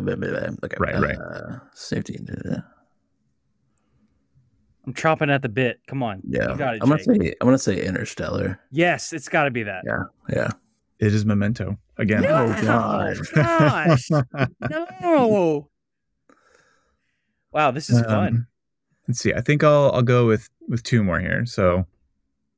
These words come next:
Speaker 2: definitely Jay, give the first answer for this one because Jake, Jake might recognize this one. So Nolan
Speaker 3: Okay.
Speaker 2: said in the book, "What I've found is the people who let the film wash over them get the most out of it. They're not approaching it like it's a crossword puzzle or like they're going to get a test afterward.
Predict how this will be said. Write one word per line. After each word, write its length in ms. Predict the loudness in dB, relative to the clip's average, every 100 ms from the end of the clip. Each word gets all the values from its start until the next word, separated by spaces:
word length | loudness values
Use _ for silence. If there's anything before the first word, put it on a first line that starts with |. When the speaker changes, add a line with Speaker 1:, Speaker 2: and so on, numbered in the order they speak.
| -4 0
Speaker 2:
definitely 340 | 0 2 4
Jay, 380 | 6 4 2 -4 -6 0
give 180 | 0
the 80 | 0
first 260 | 0 0 0
answer 240 | 0 -2
for 120 | -4 -2
this 240 | -2 -2
one 180 | -2 0
because 320 | 0 -2 -4
Jake, 200 | -4 -6 -8 _ -2
Jake 240 | -2 0
might 120 | -2
recognize 300 | -2 -8 -10
this 140 | -10 -6
one. 120 | -8 -8 _ _ -2
So 180 | 0 4
Nolan 280 | 4 4
Speaker 3:
Okay. 80 | 2
Speaker 2:
said 300 | 2 0 0 0
in 100 | 0
the 60 | 2
book, 280 | 2 0 -6 _ _ _
"What 140 | 2 2
I've 180 | 2
found 420 | 0 0 2 0 -2
is 140 | -4
the 100 | -6
people 340 | -4 -2 0
who 100 | 0
let 180 | 2 0
the 80 | -2
film 380 | -2 2 2 2
wash 300 | 2 0 0 0
over 220 | 2 4
them 160 | 4
get 160 | 2 0
the 60 | 0
most 280 | 0 -2 -2
out 160 | -2
of 80 | -2
it. 180 | -6 -8 _ _ _ _
They're 100 | 0
not 180 | 2 2
approaching 440 | 2 2 2 4
it 120 | 2 2
like 160 | -4
it's 200 | -6 -4
a 60 | -4
crossword 460 | 0 0 0 -2 2
puzzle 400 | 0 2 0 0
or 120 | 0
like 160 | 0 0
they're 160 | -4
going 300 | -2 0 2
to 40 | 0
get 120 | -2
a 60 |
test 300 | -2 -4 -2
afterward. 540 | -2 -2 -2 0 0